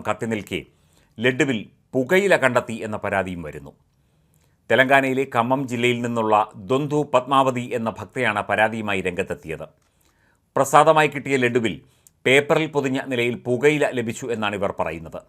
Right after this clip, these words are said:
ഗൊല്ലകുടം പഞ്ചായത്തിലെ താമസക്കാരിയായ പത്മാവതി ഈ മാസം പത്തൊൻപതിനാണ് തിരുപ്പതി ക്ഷേത്ര ദർശനം നടത്തിയത്. ബന്ധുക്കൾക്കും അയൽക്കാർക്കും പ്രസാദമായി നൽകാൻ കൊണ്ടുവന്ന ലഡ്ഡുവിലാണ് പുകയില കണ്ടെത്തിയത്. പ്രസാദം പവിത്രമായിരിക്കണം,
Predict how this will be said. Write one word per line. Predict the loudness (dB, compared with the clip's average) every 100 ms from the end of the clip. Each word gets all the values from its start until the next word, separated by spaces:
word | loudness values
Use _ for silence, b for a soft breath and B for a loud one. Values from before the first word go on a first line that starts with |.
| _ _ _ _ _ _ _ -2
ഗൊല്ലകുടം | 0 2 2 2 0
പഞ്ചായത്തിലെ | 2 2 2 -2 2 2
താമസക്കാരിയായ | 2 -2 0 2 4 2 2
പത്മാവതി | -6 -4 -4 -4 -6 -6
ഈ | -4
മാസം | -6 -6 -6
പത്തൊൻപതിനാണ് | -4 -4 -2 0 0 0 -6 b b b -8
തിരുപ്പതി | -6 -4 -2 -4 -6
ക്ഷേത്ര | -6 -4 -4 -4
ദർശനം | -6 -6 -10 -8
നടത്തിയത്. | -6 -8 -8 -14 -16 b b b b -6
ബന്ധുക്കൾക്കും | -6 -4 -4 -4 -2
അയൽക്കാർക്കും | -2 4 4 2 -4
പ്രസാദമായി | -6 0 2 2 -2 -2
നൽകാൻ | -2 0 -2 0
കൊണ്ടുവന്ന | -2 -2 -4 -2
ലഡ്ഡുവിലാണ് | -4 -2 2 2 2 0 -6
പുകയില | -2 -2 -2 -4
കണ്ടെത്തിയത്. | -4 -6 -8 -12 -16 -20 _ _ _ _ _ _ -6
പ്രസാദം | 0 2 2 2
പവിത്രമായിരിക്കണം, | 0 0 0 4 2 0 -6